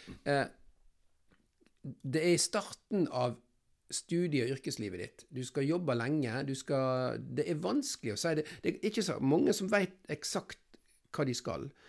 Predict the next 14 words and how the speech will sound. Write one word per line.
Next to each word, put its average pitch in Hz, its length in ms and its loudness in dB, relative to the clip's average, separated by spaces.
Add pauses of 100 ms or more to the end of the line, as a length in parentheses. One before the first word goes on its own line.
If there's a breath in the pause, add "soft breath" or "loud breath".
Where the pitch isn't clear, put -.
(280 soft breath)
Eh, 123 680 2 (220)
du 147 100 2
kan 185 420 2
endre 151 680 4
et 127 100 -6
syn, 147 440 0
du 131 80 0
kan 165 200 2
modnes 147 680 2
i 127 40 -4
en 127 80 0
eller 139 120 0
annen 123 200 0
retning. 104 440 -2